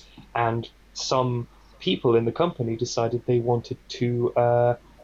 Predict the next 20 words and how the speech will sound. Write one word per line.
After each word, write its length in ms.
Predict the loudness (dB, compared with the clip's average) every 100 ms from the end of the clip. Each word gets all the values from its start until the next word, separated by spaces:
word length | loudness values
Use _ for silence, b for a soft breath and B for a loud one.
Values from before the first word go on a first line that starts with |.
| -20 -4
form 260 | 2 4 6
one, 280 | 4 2 2
and 160 | 2
you 120 | 4
only 200 | 4 2
need, 360 | 2 2 2 -2 -6
I 80 | -4
think, 300 | -2 -4 -4
three 380 | -8 -2 -2
people 400 | 0 -4 -2 -2
to 120 | -4 -4
request 720 | -6 -6 -2 -2 -2 -8 -6
a 80 | -2
workers' 380 | 0 0 0 -8
council 440 | -6 -8 -8 -10
out 160 | -8 -6
of 80 | -6
an 100 | -6
entire 420 | -6 -4 0 0
company. 580 | 0 -2 -2 -6 -10 -12